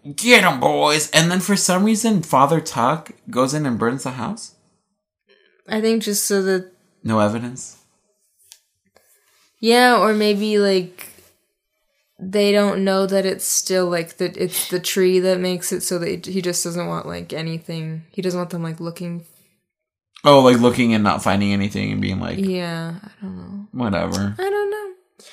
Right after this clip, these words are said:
Speaker 2: Um, so Miles and Jesse leave, and yeah, the dad sets
Speaker 1: How
Speaker 2: the
Speaker 1: did they
Speaker 2: house on
Speaker 1: get
Speaker 2: fire.
Speaker 1: away?
Speaker 2: On the horse.
Speaker 1: Yeah, but, like, there are people literally surrounding them.
Speaker 2: Well, I don't know. Um, Papa Tuck and Mama Tuck are in prison.
Speaker 1: Mm-hmm.
Speaker 2: Um, and then Winnie,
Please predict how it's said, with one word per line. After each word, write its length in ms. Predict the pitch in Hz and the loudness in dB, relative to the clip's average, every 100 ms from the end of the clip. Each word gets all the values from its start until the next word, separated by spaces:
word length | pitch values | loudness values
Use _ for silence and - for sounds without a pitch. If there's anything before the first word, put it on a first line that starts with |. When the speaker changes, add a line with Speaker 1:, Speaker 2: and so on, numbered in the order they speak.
| - - - | -20 -20 -2
Speaker 2:
Um, 520 | 220 214 202 196 196 | 2 4 4 2 0
so 180 | - 208 | 2 4
Miles 380 | 196 202 220 | 6 6 4
and 140 | 220 202 | 4 2
Jesse 360 | 190 196 214 202 | 2 0 0 0
leave, 680 | 202 196 196 196 196 196 196 | 2 2 2 2 2 0 -2
and 200 | 185 180 | -4 -2
yeah, 200 | 175 160 | -2 -2
the 100 | 156 | -4
dad 300 | 165 165 165 | -2 -2 0
sets 140 | 175 | 4
Speaker 1:
How 180 | 165 233 | 8 10
Speaker 2:
the 80 | 247 | 8
Speaker 1:
did 80 | 277 | 6
they 60 | 247 | 4
Speaker 2:
house 60 | |
on 40 | 175 | 4
Speaker 1:
get 140 | 185 | 4
Speaker 2:
fire. 140 | 214 175 | 4 4
Speaker 1:
away? 420 | 180 165 95 - _ _ _ _ _ _ _ - | 4 2 0 -6 _ _ _ _ _ _ _ -12
Speaker 2:
On 140 | 247 | -8
the 100 | 254 | -6
horse. 480 | 262 392 453 294 196 | -4 -6 -4 -4 2
Speaker 1:
Yeah, 220 | 285 285 202 | 6 6 4
but, 160 | 214 | 2
like, 220 | 180 170 | 2 0
there 180 | - 180 | 2 4
are 80 | 175 | 4
people 500 | 170 - 190 165 147 | 2 0 0 2 0
literally 420 | 127 151 160 156 | 2 2 4 2
surrounding 600 | 156 - 104 104 104 101 | 2 0 0 2 2 0
them. 240 | 98 85 73 - _ | 0 -2 -6 -8 _
Speaker 2:
Well, 380 | 440 427 415 359 | -8 -6 -4 -4
I 20 | |
don't 180 | 269 247 | -4 -6
know. 180 | 247 302 - - - - _ - | -8 -12 -16 -20 -20 -20 _ 2
Um, 260 | 220 214 | 2 2
Papa 280 | 208 233 262 | 2 0 0
Tuck 240 | 262 247 | 0 -2
and 100 | 247 | -2
Mama 240 | 214 202 233 | 0 0 0
Tuck 240 | 240 208 | -4 -2
are 100 | 208 | -2
in 160 | 214 277 | -2 -4
prison. 920 | - 240 196 180 175 175 156 143 151 | -6 -2 0 0 -2 -2 2 2 2
Speaker 1:
Mm-hmm. 920 | 120 110 120 120 107 110 - _ _ 208 | 0 -2 -2 -2 -2 -6 -14 _ _ 0
Speaker 2:
Um, 400 | 202 190 190 180 | 2 4 2 -2
and 140 | 202 | 0
then 200 | 208 202 | 0 2
Winnie, 800 | 196 202 202 202 202 202 202 202 | 0 2 2 2 2 0 -2 -6